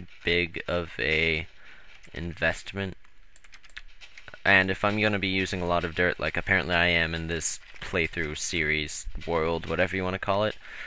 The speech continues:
it's definitely worth it. This is gonna be the last trip, though. Dirt's almost always useful. Almost.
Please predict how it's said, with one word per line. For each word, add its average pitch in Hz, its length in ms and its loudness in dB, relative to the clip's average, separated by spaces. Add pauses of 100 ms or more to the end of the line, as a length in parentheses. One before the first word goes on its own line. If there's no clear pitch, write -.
(160)
it's - 180 -6
definitely - 600 0
worth 53 260 -6
it. - 120 -4 (2250)
This 87 180 -4
is 85 100 -6
gonna 87 200 0
be 80 100 0
the 78 80 0
last 73 300 -2
trip, - 340 -4
though. 50 160 -4 (2250)
Dirt's 117 260 6
almost 80 320 -2
always 50 280 -4
useful. - 400 -8
Almost. - 560 -2